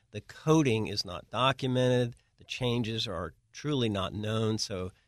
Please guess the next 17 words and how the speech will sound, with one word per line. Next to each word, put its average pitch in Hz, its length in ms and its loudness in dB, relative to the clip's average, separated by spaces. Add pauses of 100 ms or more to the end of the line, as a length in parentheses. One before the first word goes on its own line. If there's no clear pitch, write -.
you've 113 240 -8
got, 110 340 0 (380)
uh, 98 280 -4
people 117 300 -2
going 107 300 2
in 104 180 2
trying 104 320 0
to 95 60 -4
figure 101 400 -6
out 87 160 -4 (140)
how 117 180 2
this 101 240 -4
thing 95 220 -4
is 87 180 -8
actually - 300 -14
put - 200 -20
together. - 360 -20